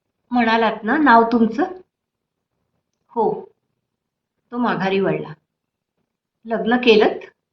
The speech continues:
"नाही." "पण असं का विचारताय?" "असंच विचारते." "सांगा ना, का नाही केलंत?"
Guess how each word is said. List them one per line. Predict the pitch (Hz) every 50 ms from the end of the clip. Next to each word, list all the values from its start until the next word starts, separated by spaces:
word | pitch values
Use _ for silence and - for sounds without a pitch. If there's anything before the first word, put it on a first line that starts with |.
| _ _ _ _ _ _ _ _ _ _ _ _ _ _ 233
"नाही." | 233 226 202 180 180 180 - _ _ _ _ _ _ _ _ _ _ _ _ _ _ _ _ _ _ _ _ _ _ _ _
"पण | 254 247 254 240 233 220 - - - _ _ _ _ _ _ _ _ _ _ _ _
असं | 233 240 - 320
का | 320 330 381 370
विचारताय?" | 302 - - 214 196 190 190 - 190 214 247 - - _ _ _ _ _ _ _ _ _ _ _ _ _ _ _ _ _ _ _ _ _ _ _ _ _ _ _ _ _ _ _ _ _ _ _ _ _ _ _ _ _ _ 247
"असंच | 240 - 302 359 - -
विचारते." | 233 202 196 - 185 170 165 - 170 160 156 - _ _ _ _ _ _ _ _ _ _ _ _ _ _ _ _ _ _ _ _ _ _ _ _ _ _ _ _ _ _ _ _ _ _ _ _ _ _ _ _ _ _ _ _ _ _ _ _
"सांगा | 285 262 269 277 311
ना, | 294 208 - - - _ _ _ _ _ _ _ _ _ _ _ _ _ _ _ _ _ _
का | - 254 247 277
नाही | 294 302 294
केलंत?" | - 240 220 214 156 - -